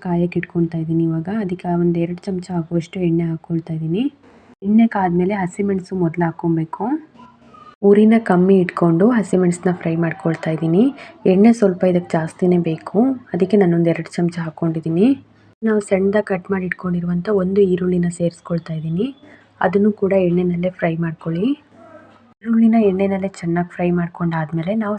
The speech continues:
ಸಣ್ಣ ಕಟ್ ಮಾಡಿ ಇಟ್ಕೊಂಡಿರುವಂಥ ಟೊಮೊಟೊನ ಹಾಕ್ಕೊಳ್ಬೇಕು. ಇಲ್ಲಿ ಒಂದು ಟೊಮೊಟೊ ದೊಡ್ಡದು ತಗೊಂಡಿದ್ದೀನಿ, ಹಾಕಿ ಮೂರನ್ನು ಚೆನ್ನಾಗಿ ಮಿಕ್ಸ್ ಮಾಡಿ. ಆದಷ್ಟು ಉರಿನ ಕಮ್ಮಿ ಇಟ್ಕೊಂಡೇ ಇದನ್ನ ಮಿಕ್ಸ್ ಮಾಡಬೇಕು. ಟೊಮೊಟೊ ಎಲ್ಲ ಬೆಂದ್ಮೇಲೆ ಅರ್ಧ ಚಮಚದಷ್ಟು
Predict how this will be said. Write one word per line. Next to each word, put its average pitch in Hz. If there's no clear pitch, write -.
ಸಣ್ಣ 175
ಕಟ್ 175
ಮಾಡಿ 185
ಇಟ್ಕೊಂಡಿರುವಂಥ 165
ಟೊಮೊಟೊನ 180
ಹಾಕ್ಕೊಳ್ಬೇಕು. 160
ಇಲ್ಲಿ 214
ಒಂದು 196
ಟೊಮೊಟೊ 190
ದೊಡ್ಡದು 175
ತಗೊಂಡಿದ್ದೀನಿ, 165
ಹಾಕಿ 208
ಮೂರನ್ನು 190
ಚೆನ್ನಾಗಿ 180
ಮಿಕ್ಸ್ -
ಮಾಡಿ. 165
ಆದಷ್ಟು 240
ಉರಿನ 202
ಕಮ್ಮಿ 185
ಇಟ್ಕೊಂಡೇ 196
ಇದನ್ನ 175
ಮಿಕ್ಸ್ -
ಮಾಡಬೇಕು. 160
ಟೊಮೊಟೊ 208
ಎಲ್ಲ 175
ಬೆಂದ್ಮೇಲೆ 170
ಅರ್ಧ -
ಚಮಚದಷ್ಟು 185